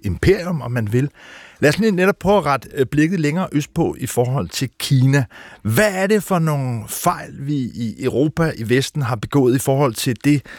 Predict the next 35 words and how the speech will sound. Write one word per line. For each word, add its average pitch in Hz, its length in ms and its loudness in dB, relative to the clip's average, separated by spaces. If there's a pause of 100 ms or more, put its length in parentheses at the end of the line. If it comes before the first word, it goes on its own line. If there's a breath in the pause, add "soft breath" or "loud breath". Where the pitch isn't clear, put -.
(380 loud breath)
kinesiske, 139 880 2 (100)
øh, 117 240 0
Wirtschaftswunder, 151 800 2
<laughs> - 60 -6
var 160 60 0
jeg 151 100 0
ved 160 80 2
at 160 160 2
kalde 156 300 0
det, 160 80 -2
som 160 140 -2
det 147 80 0
har 127 80 2
været? 160 300 4
For 175 60 -2
jeg 151 80 2
er 139 40 2
fuldstændig 175 320 0
enig 196 120 2
med 175 120 4
dig 165 120 0
i, 151 180 -4
at 117 140 -4
i 120 40 -2
dag, 160 300 0 (240 loud breath)
når 135 60 -2
man 135 120 0
kigger 170 280 0 (100)
på 170 80 -4 (140)
alle 175 280 4
kategorier 151 500 2
inden 147 140 -2
for - 80 -4
grønne 135 260 0
teknologier, 127 540 -2